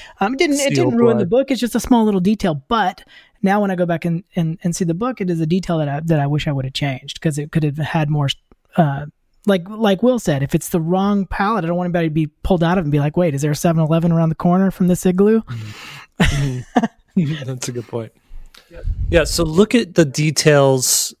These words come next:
Speaker 2: in your, in your piece and see if any of the details are, are detracting from the image or they're actually helping the image. All right. So the next one,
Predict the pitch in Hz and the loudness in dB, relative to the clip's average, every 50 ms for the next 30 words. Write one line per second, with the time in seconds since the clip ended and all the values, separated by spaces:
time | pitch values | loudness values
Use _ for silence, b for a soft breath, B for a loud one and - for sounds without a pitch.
0 | _ 139 131 123 127 123 120 120 120 123 - 131 123 120 117 - - - 139 131 | _ 0 2 2 2 0 -2 -2 -2 -4 -6 -6 -6 -6 -6 -6 -6 -4 -4 -4
1 | 127 - - - - 135 120 - - - 147 135 - - 151 170 180 156 160 135 | -4 -6 -6 -8 -8 -6 -4 -2 0 0 0 0 0 0 2 2 2 2 0 0
2 | - 139 135 131 - 139 131 123 117 - 135 120 117 113 113 113 - - 120 110 | 0 0 -2 -2 -2 -2 -2 -2 -2 -2 -2 -2 -2 -2 -2 -6 -8 -8 -6 -6
3 | 107 104 107 _ _ - - _ _ _ _ _ _ - 113 - - - 127 117 | -6 -8 -10 _ _ -20 -20 _ _ _ _ _ _ -14 -10 -10 -4 0 2 2
4 | 123 127 - - 143 143 147 147 147 147 - - - 143 143 143 143 139 143 139 | 2 2 2 0 0 0 0 -4 -8 -12 -4 0 0 2 2 0 -2 -4 -2 -2
5 | 139 139 139 139 131 - - - - - 117 107 107 101 104 101 104 107 104 104 | -2 -2 -2 -4 -4 -6 -8 -8 -6 -6 -4 -4 -2 -4 -4 -4 -4 -4 -2 -2
6 | 101 - - 104 104 101 104 101 - - 107 107 110 - - - - - - - | -2 -4 -4 -8 -8 -8 -8 -8 -8 -10 -12 -14 -14 -14 -14 -14 -16 -18 -20 -20
7 | - - - b b b b b b b b b 139 131 123 - - - 123 127 | -20 -20 -20 b b b b b b b b b 4 4 4 2 -2 -2 0 0
8 | 127 135 151 165 - - - - 143 131 123 120 117 113 | 2 4 4 4 2 0 -4 0 2 2 2 0 -2 -6